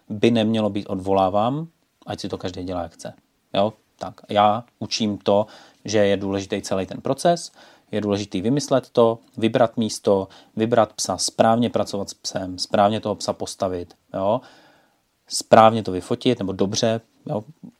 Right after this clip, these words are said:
A hezky. Pak jít do toho editoru a tam to zase udělat dobře, hezky, správně, ať si ti lidi jako do, do, doloží, jaký slovo potřebujou.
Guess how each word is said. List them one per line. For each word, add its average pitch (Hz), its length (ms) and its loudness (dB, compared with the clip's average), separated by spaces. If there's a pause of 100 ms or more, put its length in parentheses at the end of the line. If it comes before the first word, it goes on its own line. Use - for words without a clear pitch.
(160)
A 196 420 0
hezky. 120 500 -6 (760)
Pak 113 180 6
jít 110 60 2
do 110 120 -2
toho 113 200 -2
editoru 104 380 -4
a - 40 -20
tam 101 200 -2
to 107 100 -4
zase 101 220 -4
udělat 98 300 -4
dobře, 101 300 -4
hezky, 92 260 -8
správně, 95 440 -4
ať 87 100 -12
si - 140 -12 (200)
ti 98 100 -10
lidi 92 180 -10
jako 92 140 -8
do, 95 260 -6
do, 101 280 -4 (1000)
doloží, 98 440 -4
jaký 95 200 -14
slovo 85 200 -10
potřebujou. 113 480 -6